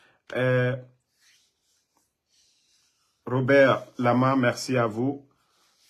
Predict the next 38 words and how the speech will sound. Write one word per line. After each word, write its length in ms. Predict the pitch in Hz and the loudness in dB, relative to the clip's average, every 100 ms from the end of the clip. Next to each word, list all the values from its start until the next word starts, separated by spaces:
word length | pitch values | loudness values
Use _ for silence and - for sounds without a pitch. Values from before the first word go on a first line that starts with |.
| _ - | _ -6
Alara 360 | 131 127 117 120 | -2 2 2 2
Morabor 560 | 117 113 110 120 113 | 0 0 0 -2 -2
Mali, 540 | 113 113 104 113 131 - _ _ | -4 -6 -6 -8 -10 -16 _ _
parce 160 | - - | -16 -14
que 420 | - 107 104 98 - | -8 -6 -6 -8 -10
Djibandi 560 | 117 117 123 127 123 117 98 - _ - | -8 -2 0 0 0 -2 -4 -14 _ -10
et 60 | 104 | -4
Moua 260 | 110 123 | -2 0
Masigafé. 600 | 117 107 95 95 - 92 - _ _ _ - | -2 -4 -10 -12 -12 -14 -16 _ _ _ -6
Aujourd'hui, 360 | 110 120 123 | -2 0 0
ils 40 | 113 | 0
veulent 160 | 113 | 0
même 240 | 113 131 127 | 0 -2 0
pas 120 | 123 | -2
parler 320 | 117 110 117 | -2 -4 -2
de 100 | 107 | -4
dialogue. 520 | 90 113 117 135 135 - _ | -4 -4 -2 -2 -6 -16 _
Ane 320 | 117 117 117 | -6 -2 0
Rouni 380 | 107 120 127 135 | 0 0 2 2
et 40 | 120 | 2
Bada 220 | 135 131 | 0 -2
Finkar 380 | 123 113 123 123 | -4 -4 -2 -2
Sara, 320 | 110 107 - - - _ - | -4 -4 -8 -16 -20 _ -10
ils 100 | 127 | -4
sont 120 | 131 | 0
en 100 | 123 | 0
train 200 | 143 143 | 2 2
de 120 | 127 | 2
former 400 | - 127 120 131 | 0 -2 0 0
plus 200 | 131 139 | -2 -2
de 120 | 127 | 0
cinq 280 | 117 - 143 | 0 0 -2
cents 200 | - 151 | 0 0
jeunes 380 | 127 127 127 131 - _ _ - | 0 -2 -2 -6 -16 _ _ -4
à 160 | 117 | -4
Kal-, 300 | - 147 139 | -2 -2 -2
à 200 | 139 123 | 0 -2
Kalenko, 640 | - 135 139 135 123 - | 0 2 2 2 -2 -6